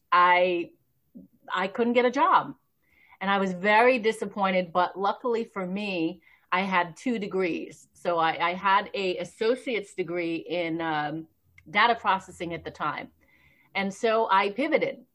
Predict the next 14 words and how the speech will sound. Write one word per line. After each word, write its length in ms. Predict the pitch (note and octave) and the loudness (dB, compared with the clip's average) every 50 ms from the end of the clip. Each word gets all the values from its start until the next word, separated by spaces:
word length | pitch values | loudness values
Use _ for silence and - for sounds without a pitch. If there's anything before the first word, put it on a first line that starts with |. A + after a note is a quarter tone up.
| _ _ _ - | _ _ _ -4
That 220 | F3+ F#3+ G3 - | -2 0 0 -2
was 120 | G#3 F#3 E3 | -4 -6 -8
the 80 | F#3 | -8
first, 520 | F3+ - A#3+ B3 C4 B3 - - - - - - - | -2 0 2 2 2 0 -4 -12 -18 -18 -18 -16 -14
one 240 | F#3 F#3+ G#3 B3+ F#4 | -8 -4 -4 -2 -2
of 100 | F4 C4 | -2 -4
the 80 | A3 | -4
first 280 | G3+ - A#3 A3 - - | -4 -4 -4 -4 -4 -4
times 300 | - G#3 F#3+ F#3 F#3+ F3+ | -2 -2 -2 -2 -2 -2
I 120 | F3+ E3+ | -4 -4
did 180 | D#3+ E3 F3 F3 | -2 -2 -4 -4
a 40 | E3 | -4
major 340 | E3+ F3 E3+ F3 E3+ E3+ D#3+ | -2 -4 -4 -4 -4 -6 -6
pivot. 440 | - G3+ G3 F3+ E3 C#3 - - | -4 -4 -4 -4 -4 -6 -6 -8